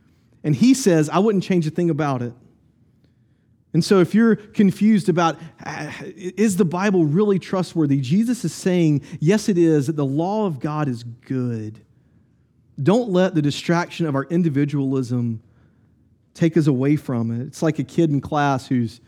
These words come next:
who's playing with a little piece of paper under his desk and, and has no clue of what's going on. Let's open our eyes and our hearts to the good news of, of Jesus. He doesn't come to change the law,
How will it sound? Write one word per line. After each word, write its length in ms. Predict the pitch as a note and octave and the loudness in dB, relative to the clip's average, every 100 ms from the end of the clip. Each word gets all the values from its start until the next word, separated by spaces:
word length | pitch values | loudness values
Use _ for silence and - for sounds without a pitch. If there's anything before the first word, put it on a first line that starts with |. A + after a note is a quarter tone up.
| _ _ _ - | _ _ _ -8
who's 160 | C3+ | -8
playing 300 | - D#3 D3+ | -2 2 2
with 100 | C#3+ | 2
a 20 | |
little 160 | C#3 C#3+ | -2 -4
piece 220 | - D3 | -2 -4
of 80 | A#2+ | -4
paper 340 | - D3 C3+ | -4 -4 -4
under 160 | C3 B2+ | -4 -4
his 160 | A#2+ A#2+ | -4 -4
desk 480 | C#3+ C3 B2+ - | -2 -2 -4 -6
and, 220 | B2 A#2 G#2+ _ _ - | -4 -4 -6 _ _ -8
and 100 | B2+ | -4
has 200 | D3+ B2+ | -2 0
no 160 | D#3+ D#3 | 2 2
clue 280 | - D#3+ | 2 2
of 140 | C#3 - | 2 -2
what's 200 | D#3+ - | -8 -6
going 300 | C#3+ C3 C3 | -6 -4 -4
on. 440 | C#3+ B2+ A#2 A2+ - _ _ _ _ _ _ _ _ _ _ _ _ _ _ - D3 D#3 E3+ E3+ - - - | -4 -6 -6 -8 -14 _ _ _ _ _ _ _ _ _ _ _ _ _ _ -18 -16 -14 -16 -18 -20 -20 -10
Let's 240 | D#3 E3+ E3 | -4 -4 -2
open 240 | E3+ F#3+ | -2 0
our 120 | D#3+ | -2
eyes 300 | C3+ D3+ D3+ | -2 -2 0
and 100 | C#3+ | -2
our 80 | C#3 | -6
hearts 460 | - - D3+ C#3 - | -8 -6 -6 -6 -8
to 60 | C3+ | -6
the 100 | B2 | -6
good 280 | A#2 D#3 | -4 -2
news 340 | C#3 C#3 C3+ B2 | 0 0 -2 -2
of, 260 | A#2+ A2 _ _ _ _ _ _ _ _ | -6 -8 _ _ _ _ _ _ _ _
of 160 | A#2+ A#2 | -10 -8
Jesus. 720 | A#2 C#3+ D3 A2+ A#2 A#2 - | -4 0 0 -2 -6 -8 -6
He 80 | C#3 | -4
doesn't 300 | D3 C3+ - | -4 -4 -8
come 240 | D#3+ C3+ | -6 -4
to 80 | A#2+ | -6
change 480 | - E3 D#3+ C3+ - | -8 -6 -4 -4 -6
the 80 | A#2 | -10
law, 440 | A#2 A2+ A2 | -8 -10 -10